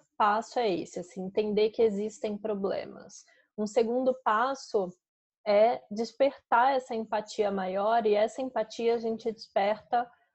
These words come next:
é, criando vínculos com pessoas que podem nos trazer outros pontos de vista e outros, é, espaços de fala e outras vivências,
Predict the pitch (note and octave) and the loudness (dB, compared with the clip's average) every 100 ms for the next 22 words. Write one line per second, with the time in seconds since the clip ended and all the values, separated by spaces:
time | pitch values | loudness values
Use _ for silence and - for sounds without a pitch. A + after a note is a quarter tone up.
0 | - G3+ G3+ G3 F#3+ F#3 - A#3 A3+ C4 | -4 2 4 4 4 2 0 0 2 2
1 | C#4 A3+ A3+ C#4 E4 D#4 D4 - - B3+ | -2 -2 0 0 -2 -4 -4 -2 2 2
2 | C4 B3+ - A3+ B3 - B3 _ A#3 G#3 | 4 2 2 0 0 -4 -14 _ 2 4
3 | G#3+ A3 A#3+ A#3 A3+ A#3 G#3+ G#3 G#3 G3+ | 4 0 -2 -4 -6 -2 -2 0 -2 0
4 | G3 G3+ A3+ A3 G#3+ G3+ G#3 G3+ G3+ F#3+ | -2 0 -2 -2 -8 -6 -6 -6 -6 -6
5 | F#3+ G3+ G#3 - A#3 A#3 _ _ _ - | -4 -6 -6 0 0 0 _ _ _ -4
6 | G#3 G#3 G3+ A3 G#3+ A#3+ A#3 A3+ A3+ - | 2 4 6 4 0 0 2 0 -4 -10
7 | - G3+ G3 F#3+ G3 - G3+ G3+ - G#3+ | -2 0 2 0 -2 0 0 0 -2 -8
8 | G3+ G3 - F#3 F#3+ G3 G3+ G3 F#3+ G3 | -8 -6 0 0 0 -2 -2 -2 -4 -4
9 | G3+ F#3+ F#3 G3 G3 F3+ F3+ - - - | -4 -4 -6 -4 -4 -4 -8 -12 -12 -12
10 | - - | -14 -20